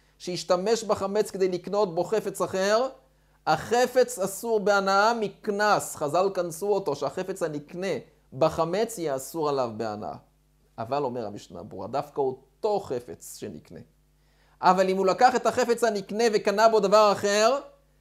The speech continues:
מה שנקרא חליפי חליפין, לא הדבר הראשון שנקנה מהחמץ, אלא הדבר השני שנקנה מהחפץ שנקנה מהחמץ,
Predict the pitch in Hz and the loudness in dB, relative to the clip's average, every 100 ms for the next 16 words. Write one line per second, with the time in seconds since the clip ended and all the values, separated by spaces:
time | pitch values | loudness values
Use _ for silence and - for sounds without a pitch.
0 | _ - 165 180 175 190 226 - 202 190 | _ -8 -4 -4 0 4 4 4 0 -2
1 | - 220 226 202 202 190 175 185 190 226 | 0 4 4 4 0 0 -2 -2 -2 -2
2 | 262 - _ _ - 139 220 226 220 226 | -6 -16 _ _ -4 4 6 6 6 6
3 | 214 202 220 208 196 180 180 185 170 156 | 6 2 -2 -2 -4 -4 -4 0 0 0
4 | 156 151 120 - - 165 160 180 196 180 | -2 -2 -4 -4 0 2 4 2 2 0
5 | 185 190 185 165 165 175 202 180 - _ | -4 -6 -6 -8 -8 -4 -2 -4 -6 _
6 | - 160 160 214 185 175 180 160 160 185 | -2 -2 0 0 -2 -4 -6 -6 -6 -2
7 | 277 226 165 165 170 180 202 240 - | -2 0 0 -2 -2 -2 -2 -4 -8